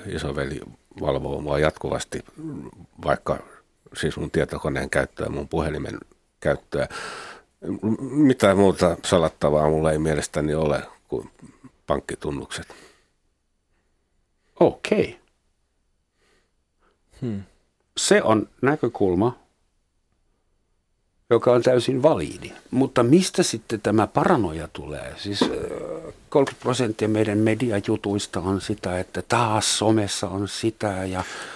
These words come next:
Speaker 2: joku on mennyt väärin käsiin. Viisikymmentä miljoonaa veriryhmää on mennyt väärin käsiin. Ja... Voiko tähän suhtautua niin lungisti?
Speaker 3: Mä tein ää, D N A-testit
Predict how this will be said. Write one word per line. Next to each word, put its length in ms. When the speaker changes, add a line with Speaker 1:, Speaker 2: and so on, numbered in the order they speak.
Speaker 2:
joku 280
on 80
mennyt 320
väärin 480
käsiin. 340
Viisikymmentä 440
miljoonaa 760
veriryhmää 760
on 100
mennyt 440
väärin 440
käsiin. 480
Ja... 120
Voiko 240
tähän 280
suhtautua 640
niin 200
lungisti? 520
Speaker 3:
Mä 80
tein 420
ää, 340
D 200
N 80
A-testit 520